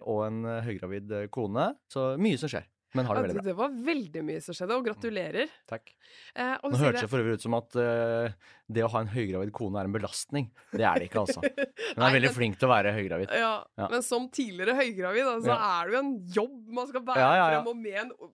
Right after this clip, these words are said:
Speaker 2: ettåring, da, kanskje noe sånt.
Speaker 1: Ja, litt
Speaker 2: Ja.
Speaker 1: over ett år, ja.
Speaker 2: Ja.
Speaker 1: Mm.
Speaker 2: Du må fortelle litt til lytterne våre hvem Martin Schutt er.
Speaker 1: Jeg er, eh, da, eh, toogtredve, fra Nøtterøy utenfor Tønsberg. Eh, har hele livet vært litt sånn,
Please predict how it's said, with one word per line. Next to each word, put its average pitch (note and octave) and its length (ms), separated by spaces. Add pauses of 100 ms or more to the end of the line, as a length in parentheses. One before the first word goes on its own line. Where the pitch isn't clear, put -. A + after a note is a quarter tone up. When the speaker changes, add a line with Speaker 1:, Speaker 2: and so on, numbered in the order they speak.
(400)
Speaker 2:
ettåring, G#3 540
da, E4+ 180
kanskje C4+ 320
noe A3 80
sånt. G#3 260
Speaker 1:
Ja, D3 220
litt F#3 80
Speaker 2:
Ja. A#3 160
Speaker 1:
over D#3+ 80
ett D3 140
år, C#3 100
ja. D3+ 60
Speaker 2:
Ja. A#3+ 200 (140)
Speaker 1:
Mm. C#3+ 180 (280)
Speaker 2:
Du A#3 80
må B3+ 120
fortelle G3+ 380
litt F#3+ 140
til G#3 100
lytterne D3+ 400
våre F3 400
hvem E3 180 (140)
Martin D3 180
Schutt - 220
er. - 160 (260)
Speaker 1:
Jeg B2 380
er, F#2+ 400
eh, A#2 400
da, G#2+ 480 (160)
eh, A2+ 80
toogtredve, A2 680 (280)
fra A2+ 460
Nøtterøy G#2 460
utenfor G2 180
Tønsberg. D3+ 400 (800)
Eh, A#2+ 200
har D3 180
hele C3 280
livet A2+ 400
vært - 320
litt A2+ 160
sånn, G#2 320